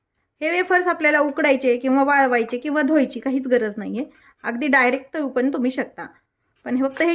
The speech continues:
छोटे रताळे असल्यामुळे छोटेसे गोल गोल हे तयार होईल, होणार. असे या पद्धतीनं पण तुम्ही करू शकता किंवा मग डायरेक्ट तुम्ही असे लांब लांब जसे केळीचे वेफर्स असतात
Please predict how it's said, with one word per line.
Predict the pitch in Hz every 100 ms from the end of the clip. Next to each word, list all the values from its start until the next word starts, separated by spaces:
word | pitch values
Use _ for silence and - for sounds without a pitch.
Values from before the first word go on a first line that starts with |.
| -
छोटे | 330 302
रताळे | 302 302 285 302
असल्यामुळे | 302 311 294 254 294 302
छोटेसे | 294 269 262 339
गोल | 294 285
गोल | 233 240
हे | 240 339
तयार | 392 285 202
होईल, | 202 196 190 180
होणार. | - _ 220 190 - _ _ _ _ _ _ _ _ _ _ _ _ _ _ _ _ _ _ _ _ _ _ _ _ _ _
असे | 240 277 294 _
या | 240 262
पद्धतीनं | 254 254 262 277 277
पण | 269 269
तुम्ही | 262 254
करू | 262 262
शकता | 269 254 - 254 - _ _ _ _ _ _ _ _
किंवा | 285 269
मग | 262 277
डायरेक्ट | 262 262 - 359 359
तुम्ही | 320
असे | 311 294 302 302 -
लांब | 269 254 262
लांब | 277 277
जसे | 277
केळीचे | 277 311 294 262 269
वेफर्स | 285 285 269 302
असतात | 349 -